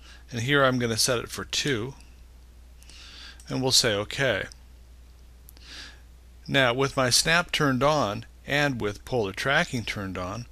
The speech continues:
when I go to draw a line, I will get a tracking vector at forty-five degrees like I did before, and I'm going to be snapping along that vector, uh,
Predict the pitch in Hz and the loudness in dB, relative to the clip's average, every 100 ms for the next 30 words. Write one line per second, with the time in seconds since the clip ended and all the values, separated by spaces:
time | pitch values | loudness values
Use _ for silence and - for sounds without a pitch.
0 | - - - 160 160 151 127 113 92 87 | -18 -18 -6 -4 0 0 0 0 0 0
1 | 92 127 120 107 143 - - - - - | 0 0 0 -2 -8 -14 -20 -20 -20 -20
2 | - - - - - - - - - - | -20 -20 -20 -20 -20 -20 -20 -20 -10 -2
3 | 143 147 143 135 113 - 123 123 127 107 | 0 0 2 2 2 2 2 0 -2 -2
4 | 104 101 - 139 - - 110 107 - 107 | -4 -4 -2 -2 -2 -4 -4 -4 -4 -4
5 | 95 101 135 147 135 123 113 - 110 107 | -4 -6 -2 0 0 0 -4 -2 -4 -4
6 | 92 95 - 143 131 95 101 - - - | -8 -8 -6 -2 -2 -2 -6 -16 -20 -20
7 | - - - 120 120 120 - - - - | -20 -14 -4 0 0 -2 -8 -20 -20 -20
8 | - - - - - - 127 131 131 127 | -20 -20 -20 -20 -20 -10 -4 -2 2 0
9 | 117 107 104 - 147 151 139 120 120 113 | 0 0 2 4 4 2 2 -2 0 2
10 | 131 175 156 - - 110 104 - 101 120 | 2 2 2 0 -2 -4 -4 -6 -8 -10
11 | - - - - - - - - - - | -16 -20 -20 -20 -20 -20 -20 -20 -20 -20
12 | - - - - - 113 104 | -20 -16 -16 -18 -6 -2 0